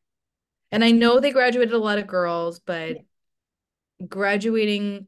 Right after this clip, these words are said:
Speaker 1: the t-, a lot of talent in terms of just, like, depth at post and not replacing it,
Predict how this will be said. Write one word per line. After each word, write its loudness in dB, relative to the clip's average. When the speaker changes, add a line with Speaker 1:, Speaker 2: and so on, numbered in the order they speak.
Speaker 1:
the -6
t-, -20
a -4
lot -4
of -8
talent -8
in -10
terms -10
of -12
just, -12
like, -10
depth -8
at -12
post -8
and -12
not -10
replacing -12
it, -12